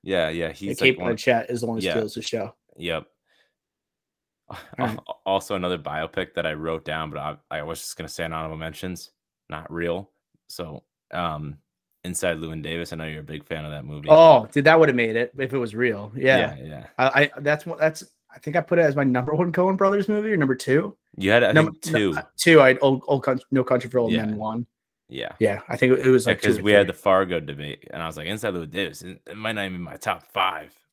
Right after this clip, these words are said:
Speaker 2: Yeah.
Speaker 1: And, yeah.
Speaker 2: Well, Fargo, I think, is a little bit overrated, but I said it.
Speaker 1: Yeah. Yeah.
Speaker 2: It's a little bit.
Speaker 1: <laughs> Movie,
Speaker 2: All right.
Speaker 1: music biopic, top billing. Yeah.
Speaker 2: All right, that's gonna do it for our top five, and that's gonna
Speaker 1: Oh,
Speaker 2: do it.
Speaker 1: w-, are we not gonna order them?
Speaker 2: Oh, are we?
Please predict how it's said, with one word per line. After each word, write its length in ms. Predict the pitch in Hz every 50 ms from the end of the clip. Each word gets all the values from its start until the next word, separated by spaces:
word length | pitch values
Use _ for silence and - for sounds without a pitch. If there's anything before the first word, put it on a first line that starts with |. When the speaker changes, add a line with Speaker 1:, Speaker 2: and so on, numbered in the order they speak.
| - -
Speaker 2:
Yeah. 260 | 131 113 101 101 101
Speaker 1:
And, 160 | 82 71 - -
yeah. 140 | - 65 -
Speaker 2:
Well, 200 | 143 147 147 147
Fargo, 420 | 139 - - 170 165 165 151 143 131
I 60 | 123
think, 220 | 120 - 117 110
is 80 | - - _ -
a 40 |
little 160 | 110 110 104 101
bit 100 | 104 104
overrated, 460 | 104 104 104 101 101 98 104 107 117
but 180 | - - - - _ _ - - -
I 40 | -
said 200 | - - - -
it. 100 | - - _ _
Speaker 1:
Yeah. 280 | - 349 359 349 339 311 302 _ _ _ _ _ _ _ _ _ _ _ _ _ _ _ -
Yeah. 260 | 311 311 302 294 320 339 - _ _ _ _ _ _ _ _ _ _ _ _ - - _ - -
Speaker 2:
It's 100 | - -
a 40 | 120
little 140 | 101 90 80
bit. 120 | 80 90 165 165 156 135 - -
Speaker 1:
<laughs> 300 | 104 - _ _ _ _
Movie, 220 | - 175 165 143 127
Speaker 2:
All 60 | 131
right. 60 | 120
Speaker 1:
music 260 | 175 185 156 139 -
biopic, 460 | - 113 95 90 90 - - 87 78 - _ _ _
top 200 | - 90 78 76
billing. 280 | - 76 71 73 78 73 - _ _ _
Yeah. 80 | 87 80 - _ _ _ _ _ _ _ - - -
Speaker 2:
All 60 | 156
right, 180 | 127 120 110
that's 180 | - 156 156 151
gonna 140 | - 180 156 135
do 160 | 139 151 147
it 120 | 143 143
for 220 | - - 147 147 139
our 100 | 127 123
top 280 | - 147 135 127 -
five, 340 | - 131 127 131 143 156 156
and 80 | 151 127
that's 160 | 123 123 -
gonna 200 | - 143 131 120
Speaker 1:
Oh, 60 | 127 127
Speaker 2:
do 80 | 120
it. 60 | 120 131
Speaker 1:
w-, 180 | 110 117 113
are 100 | - 131 139
we 40 |
not 120 | 143 147 147
gonna 140 | 143 135 87
order 240 | 85 110 113 135 151
them? 200 | 165 180 202 233 _ _ _ _ _ _ _ _ -
Speaker 2:
Oh, 140 | 160 151
are 160 | 127 127 135 156
we? 160 | 208 262